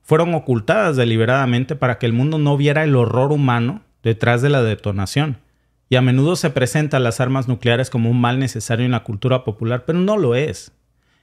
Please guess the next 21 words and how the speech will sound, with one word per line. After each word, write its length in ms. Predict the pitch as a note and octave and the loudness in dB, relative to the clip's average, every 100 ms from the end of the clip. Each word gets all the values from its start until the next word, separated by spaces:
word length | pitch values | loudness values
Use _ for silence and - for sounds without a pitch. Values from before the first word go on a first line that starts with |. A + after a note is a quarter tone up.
| _ | _
Hemos 240 | D3+ G3 | -2 0
olvidado 480 | G3 D3 C3+ D3 F3+ | 0 0 0 0 0
nuestra 500 | F3 D3 C3+ B2 A2 | 0 0 -2 -4 -2
propia 360 | C#3+ E3 - D#3+ | -2 -2 -2 0
humanidad. 600 | C#3 A2+ G2+ G2+ - - _ _ _ _ _ _ _ | 0 0 -2 -4 -6 -8 _ _ _ _ _ _ _
¿Ustedes 360 | - C3 G#3 D4 | -6 -2 -2 -2
creen 200 | - G3+ | -2 -2
que 120 | G3+ F3 | 0 -2
realmente 480 | E3 E3+ F3 F3 | 0 0 -2 -2
necesitamos 760 | E3 C#3+ C3 A2+ A2+ C3+ D3+ C#3+ | -2 -2 -2 -4 -2 0 -2 -4
estos 300 | D3 - D#3 | -4 -2 -4
símbolos 600 | - E3 D#3+ E3 D3+ B2+ | -2 0 2 2 0 0
mortales 680 | B2 A2+ G#2 - A#2+ C#3+ C#3+ | 2 0 -2 -2 0 2 0
para 280 | - G#2+ G#2 | 0 -2 -2
poder 280 | A2 A#2 | -2 0
mantener 460 | C#3+ D3 C#3 A2+ A2+ | 0 -2 -2 -2 0
un 140 | C3 C#3+ | 2 0
equilibrio 840 | C#3 A#2 G#2 A2 B2 C3+ C3 A#2 | 0 -2 0 0 0 0 0 0
de 120 | G#2 | -2
poder 520 | - G2 G2+ A2 A#2+ - | -2 -2 0 0 -2 0
global 560 | B2 A#2 G#2 A2 C#3+ | 2 2 0 -2 -4